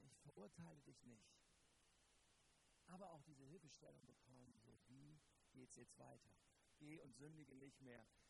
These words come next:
Diese Veränderungen erleben, aber nicht, weil dieser Druck da ist, nicht, weil es die Voraussetzung wäre, sondern weil Gnade wirksam wird in unserem Leben. Und weil wir mit Haut und Haaren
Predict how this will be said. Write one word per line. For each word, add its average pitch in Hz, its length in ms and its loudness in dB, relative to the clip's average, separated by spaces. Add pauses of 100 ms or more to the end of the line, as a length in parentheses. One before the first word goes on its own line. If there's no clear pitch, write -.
(120)
Diese 143 260 8
Veränderungen 175 600 6
erleben, 139 400 6
aber 139 180 4
nicht, 170 380 2
weil 127 240 2 (320)
dieser 113 160 0
Druck 175 320 10
da 214 220 10
ist, 208 180 8
nicht, 175 200 6
weil 135 140 4
es 127 120 -2
die - 100 -8
Voraussetzung 190 800 6
wäre, 185 280 0 (1600)
sondern 143 280 0
weil 131 120 -4
Gnade 143 400 -2
wirksam 135 360 2
wird 123 140 2
in 120 80 2
unserem 113 260 -2
Leben. 113 240 -2 (540)
Und 127 60 8
weil 147 140 12
wir 135 80 4
mit 131 260 4
Haut 180 240 6
und 143 180 2
Haaren 143 320 -2